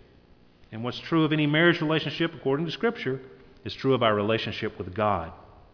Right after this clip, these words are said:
The tendency we all have is for our love for Jesus to grow cold. Has your love for Jesus grown cold? How can we rekindle our love for Jesus? Well, he tells us here,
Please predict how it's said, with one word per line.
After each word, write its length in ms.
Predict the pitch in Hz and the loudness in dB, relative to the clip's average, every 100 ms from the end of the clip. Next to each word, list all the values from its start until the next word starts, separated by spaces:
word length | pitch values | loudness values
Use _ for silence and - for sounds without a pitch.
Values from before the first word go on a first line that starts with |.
| _ _ - _ _ - _ - - - | _ _ -20 _ _ -20 _ -20 -20 -14
The 80 | 110 | -6
tendency 360 | - 185 180 | 2 2 4
we 120 | 170 147 | 4 6
all 200 | 151 147 | 8 8
have 260 | 131 131 | 4 2
is 80 | 123 | -2
for 160 | - 104 | -4 -2
our 120 | 104 | 0
love 340 | 110 123 131 | 0 0 0
for 80 | 123 | -4
Jesus 400 | 107 113 113 107 | -8 -6 -6 -8
to 100 | - | -10
grow 260 | 98 98 98 | -8 -4 -4
cold. 640 | - - 113 98 82 80 - - - - - _ - - _ - - _ - - _ _ - _ _ - _ - - - - | -6 -8 -6 -6 -8 -12 -20 -20 -20 -20 -20 _ -20 -20 _ -20 -20 _ -20 -20 _ _ -20 _ _ -20 _ -20 -20 -20 -8
Has 100 | 135 | 0
your 100 | 135 | 4
love 280 | 143 165 156 | 6 6 4
for 80 | |
Jesus 440 | 120 127 147 127 - | -2 2 2 2 -2
grown 320 | 120 117 110 | -4 -4 -6
cold? 580 | - 117 110 85 76 - - - - - - _ - - _ - _ _ - - _ - - | -6 -4 -4 -4 -10 -20 -20 -20 -20 -20 -20 _ -20 -20 _ -20 _ _ -20 -20 _ -20 -20
How 240 | - 170 185 | -2 2 2
can 440 | - 160 156 147 | 2 0 2 0
we 100 | 139 | 0
rekindle 680 | 127 123 - 147 139 92 85 - - | 0 -2 -2 -2 -2 -4 -8 -12 -8
our 140 | 101 | -6
love 360 | 98 113 113 110 | -2 0 0 0
for 100 | 101 | -8
Jesus? 520 | 92 107 101 82 - | -6 -6 -6 -10 -12
Well, 100 | 104 | -6
he 60 | 139 | -6
tells 340 | - 196 127 | -2 -2 -2
us 120 | - | -4
here, 240 | 92 82 | -12 -16